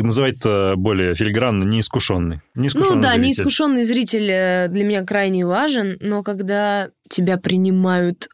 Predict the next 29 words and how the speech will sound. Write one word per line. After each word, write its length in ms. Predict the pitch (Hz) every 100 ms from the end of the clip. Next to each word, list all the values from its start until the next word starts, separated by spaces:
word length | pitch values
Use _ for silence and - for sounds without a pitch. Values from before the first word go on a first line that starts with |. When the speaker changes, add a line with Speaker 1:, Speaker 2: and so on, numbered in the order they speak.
| _
Speaker 2:
авторы 580 | - 175 156 - 180 160
произведений, 920 | 156 160 156 151 156 151 139 104 143 -
когда 340 | - 160 165
тебя 480 | 156 160 160 160 160 - - - - _
принимают 840 | 175 175 170 165 160 165 160 160
люди, 800 | 170 165 170 170 165 165 165 160 _ -
с 160 | - -
чьих, 580 | - - 180 170 156 -
э, 580 | - 160 165 170 - - -
жизней 480 | - 165 180 170 165
списано, 840 | 151 - 190 170 - 107 160 92 92
Speaker 1:
Мгм. 100 | 95 - - - - _ -
Speaker 2:
это 280 | 170 170
очень, 340 | 196 160 - 185
конечно, 500 | 170 185 170 - 170
важно. 440 | 170 - - 170 - _ -
Это 140 | 180
Speaker 1:
Ну, 60 | 180
Speaker 2:
здорово. 320 | 95 92 87
Speaker 1:
круто, 180 | 117 104
значит, 240 | 95 -
попала. 360 | 117 104 104 98 - - - -
А 80 | -
кто 120 | -
еще 180 | 175 180
отбирался 440 | 147 139 127 -
на 60 | 104
эту 120 | 98
роль? 220 | 98 90